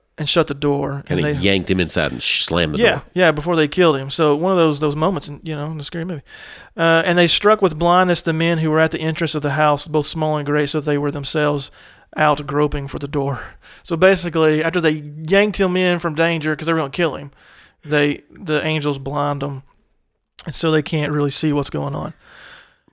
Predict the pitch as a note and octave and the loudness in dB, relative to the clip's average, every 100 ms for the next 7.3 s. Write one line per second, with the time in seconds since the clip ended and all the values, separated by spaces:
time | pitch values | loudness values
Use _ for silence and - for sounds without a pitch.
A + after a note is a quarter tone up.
0 | - F3 G3 E3+ D3+ E3+ D3+ E3 E3 E3 | 0 2 4 4 2 0 0 2 4 4
1 | D#3 D#3 G3+ G2 F#2+ D#2+ D#2+ E2 C#2+ D#2 | 4 4 4 6 4 4 2 0 0 -2
2 | C2+ - C#2 G#1+ - _ _ _ _ _ | -4 -4 -6 -6 -12 _ _ _ _ _
3 | _ _ _ - G#4+ D#3+ - F4+ F#3+ F3+ | _ _ _ -8 -4 -4 -6 -4 0 0
4 | E3+ _ _ _ - G#2+ G2 E2+ F2 E2 | -2 _ _ _ 0 4 4 2 0 0
5 | D2 D2 C2 - D#2+ D2 C#2+ C#2+ D2 B2 | -2 -2 -4 -4 -2 -2 0 0 2 4
6 | D3 F2 G2+ _ _ _ F#3+ G#3+ F#2 F2 | 4 2 -2 _ _ _ -4 0 2 2
7 | F2 F2+ E2 | 0 -2 -2